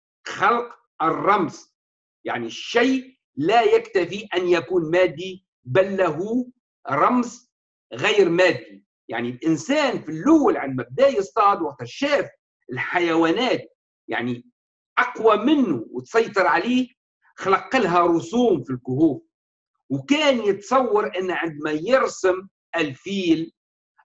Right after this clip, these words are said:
أو يرسم الغزال أو ي-، يرسم الزرافة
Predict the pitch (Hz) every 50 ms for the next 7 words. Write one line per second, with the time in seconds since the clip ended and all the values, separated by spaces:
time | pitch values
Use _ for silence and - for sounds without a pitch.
0 | _ _ - 156 160 160 147 143 135 - - _ _ - 151 202 220 190 - 180
1 | 180 175 165 165 139 143 151 156 147 135 180 190 190 175 165 165 165 160 - -
2 | 123 131 131 131 127 135 147 165 180 139 143 165 170 170 - - 165 160 151 147
3 | 131 120 147 147 156 170 208 226 214 190 - 202 202 208